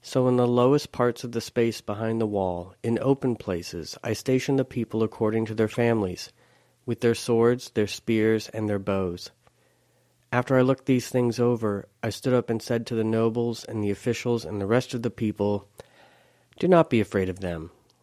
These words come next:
Remember the Lord, who is great and awesome, and fight for your kin, your sons, your daughters, your wives, and your homes." When our enemies heard that their plot was known to us, and that God had frustrated it,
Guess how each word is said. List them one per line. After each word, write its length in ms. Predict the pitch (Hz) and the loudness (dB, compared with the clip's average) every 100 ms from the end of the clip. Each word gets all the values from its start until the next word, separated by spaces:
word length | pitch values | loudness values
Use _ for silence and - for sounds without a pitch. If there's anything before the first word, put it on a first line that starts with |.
| _ | _
Remember 380 | 123 123 143 151 | -2 2 4 4
the 120 | 135 | 2
Lord, 380 | 123 101 90 69 | 0 -2 -2 -6
who 160 | - 110 | -4 -4
is 180 | 107 - | -4 -6
great 380 | - 123 120 - | -2 0 0 -4
and 140 | 117 | -6
awesome, 560 | 101 98 92 95 87 - _ | -4 -6 -6 -10 -12 -16 _
and 160 | - 104 | -4 -4
fight 340 | - 120 117 | -2 0 0
for 140 | - 110 | 0 -2
your 140 | 98 | -2
kin, 500 | 98 - 123 120 127 - | -4 0 2 2 -2 -8
your 220 | - 95 | -8 -6
sons, 580 | 92 - 113 113 113 - | -4 -2 0 0 -4 -6
your 120 | 92 | -8
daughters, 680 | 95 107 110 117 117 120 - | -2 2 4 4 2 -2 -6
your 120 | 92 | -8
wives, 580 | 104 104 107 113 113 - - - _ | -4 -4 -2 0 -2 -6 -16 -20 _
and 140 | - 104 | -6 0
your 120 | 110 | 0
homes." 560 | 104 90 - - - - _ _ _ _ _ _ _ _ _ _ _ _ _ _ _ _ _ _ _ _ _ - | 0 -4 -4 -12 -16 -16 _ _ _ _ _ _ _ _ _ _ _ _ _ _ _ _ _ _ _ _ _ -2
When 180 | 131 | 2
our 160 | 135 131 | 4 4
enemies 460 | 147 170 170 131 - | 4 4 6 4 2
heard 220 | 120 120 | 0 0
that 120 | 117 | 0
their 160 | 107 107 | 0 -2
plot 340 | - 113 98 | 0 -2 0
was 140 | 107 107 | -4 -6
known 340 | 104 110 117 | -2 0 0
to 120 | 104 | -4
us, 360 | 90 92 - - _ | -6 -8 -12 -16 _
and 120 | - 107 | -6 -4
that 160 | 104 | -2
God 180 | 110 107 | 0 2
had 120 | 107 | 0
frustrated 680 | - 117 117 - 90 90 90 | 0 -2 -2 -2 -4 -4 -6
it, 200 | 92 - | -8 -12